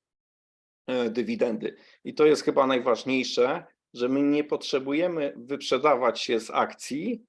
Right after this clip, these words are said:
my po prostu budujemy swój portfel inwestycyjny i mamy dużo różnych rzeczy w jednym miejscu, właśnie w Medfi.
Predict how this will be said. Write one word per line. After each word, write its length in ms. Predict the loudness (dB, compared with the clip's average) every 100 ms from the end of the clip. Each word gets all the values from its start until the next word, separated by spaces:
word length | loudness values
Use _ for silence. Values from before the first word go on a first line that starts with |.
| _ _ _ -4
my 320 | 2 6 6
po 160 | 4 2
prostu 400 | 2 2 0 -2
budujemy 600 | -2 0 4 4 4 0
swój 580 | -2 -6 -2 -2 -2 _ _ 0
portfel 580 | 2 2 4 4 4 0
inwestycyjny 960 | -4 2 2 2 -4 -2 -4 -2 -2 -4 -10 _
i 80 | -2
mamy 500 | 0 2 4 2 0 -10
dużo 420 | -2 2 4 4 4
różnych 340 | 2 -2 -4
rzeczy 520 | -4 -4 -2 -2 -2 -12 -16
w 180 | -6 -4 -2
jednym 420 | -2 0 0 0
miejscu, 540 | -2 -4 -4 -4 -6 _ _ 0
właśnie 420 | 2 4 2 -2
w 60 | 0
Medfi. 340 | 0 0